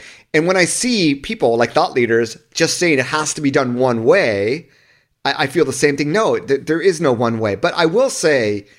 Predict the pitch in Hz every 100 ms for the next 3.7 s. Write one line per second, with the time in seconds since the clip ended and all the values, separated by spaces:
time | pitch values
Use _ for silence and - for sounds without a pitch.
0 | _ _ _ _ 143 151 143 160 - 147
1 | 175 233 214 214 147 147 - 139 135 -
2 | _ _ - 160 190 170 156 143 131 135
3 | 131 123 117 110 110 120